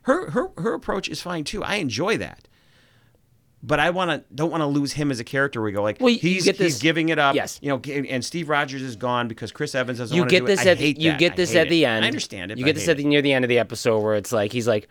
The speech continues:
Speaker 2: "All right, now my family's involved. Go home. The bi-, the, the grown-ups are coming out to play." So you can kind of realize he's playing up to her a little bit and
Speaker 1: Yeah.
Speaker 2: just being nice to her.
Speaker 1: And she
Speaker 2: But I
Speaker 1: could
Speaker 2: wanna point out, there's an example in the M C U where you like this, though,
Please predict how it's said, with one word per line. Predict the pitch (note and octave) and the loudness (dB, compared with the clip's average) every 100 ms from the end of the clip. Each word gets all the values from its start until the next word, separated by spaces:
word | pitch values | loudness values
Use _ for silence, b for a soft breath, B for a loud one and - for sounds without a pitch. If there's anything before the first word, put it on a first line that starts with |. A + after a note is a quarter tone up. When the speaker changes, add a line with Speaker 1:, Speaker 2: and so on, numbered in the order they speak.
| b - | b 0
Speaker 2:
"All | C3 | 2
right, | B2+ | 4
now | A#2+ C3+ | 4 2
my | B2+ | 2
family's | A#2+ B2+ B2+ B2 | 2 0 2 -2
involved. | A#2+ B2+ B2 A2 b - A#2+ | 2 4 4 2 b -14 0
Go | A#2 A2 | 4 4
home. | A2 F#2+ E2+ - - | 2 -2 -6 -10 -8
The | G2 | -6
bi-, | F#2+ A#2+ | -2 0
the, | A2+ A2+ | 4 4
the | A#2 | 2
grown-ups | G#2 A2 G#2 F#2+ | 0 2 2 -2
are | F#2 | -6
coming | F2 F2 E2 | -8 -8 -10
out | D2+ D2+ | -12 -14
to | |
play." | - G#2 | -6 -2
So | A2 E3+ | 0 0
you | |
can | F3+ | 2
kind | G3 G#3 A#3 | 4 4 4
of | D3 | 2
realize | E3 E3 A#2+ - | 4 4 4 -2
he's | F#3+ G3 | -6 -6
playing | - - C#3+ C#3 A#2+ | -8 -4 0 2 0
up | - G#2+ | -4 -6
to | - D3 | -4 -2
her | C#3 D3 | 2 4
a | C#3 | 4
little | C#3+ C#3+ | 4 2
bit | C#3+ D3+ | 2 0
and | A#2+ | -2
Speaker 1:
Yeah. | |
Speaker 2:
just | A#2 A2 | -4 -2
being | G#2 G2 | -4 -4
nice | F#2+ A#2+ | -4 -4
to | - | 2
her. | E3 | 2
Speaker 1:
And | |
she | - D#4 | 4 0
Speaker 2:
But | F4+ G3+ | 2 4
I | |
Speaker 1:
could | G#3 | 6
Speaker 2:
wanna | B3+ | 4
point | B3+ A#3+ A#3+ | 4 2 2
out, | - | 2
there's | D3+ G3 | 2 4
an | B3+ | 2
example | E3 C3+ G#3 F3+ A#2 b b _ | 2 4 2 2 -2 b b _
in | D#3+ A3 | 0 2
the | G3+ | 4
M | D#3+ | 2
C | D3 D3+ | 0 0
U | F#3+ D#3+ - | 2 2 2
where | A2+ A#2+ | 0 2
you | A2+ | 0
like | F#2+ G#2 G3 - | -2 0 0 -2
this, | F#2 - | -8 -6
though, | - D#2+ D#2+ | -8 -10 -12